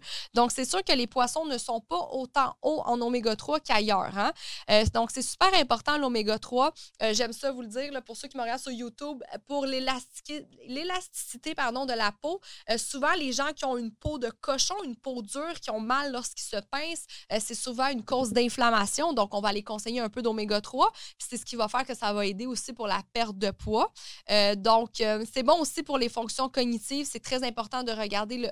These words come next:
E P A D H A. Donc, la concentration du oméga trois selon, euh, sa quantité,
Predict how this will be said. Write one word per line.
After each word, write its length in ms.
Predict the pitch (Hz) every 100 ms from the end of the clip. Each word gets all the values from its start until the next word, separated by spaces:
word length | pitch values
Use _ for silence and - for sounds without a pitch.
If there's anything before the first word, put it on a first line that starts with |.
| -
E 80 | 220
P 220 | 240 226
A 80 | 220
D 140 | 214
H 360 | 196 202 - 277
A. 100 | - - -
Donc, 180 | 226 226
la 120 | -
concentration 760 | - 269 277 294 277 262 320 330
du 80 | 277
oméga 360 | 254 247 226
trois 300 | 226 - 302
selon, 480 | 294 254 226 233 233
euh, 160 | 202 202
sa 220 | - 202
quantité, 580 | - 214 - - 294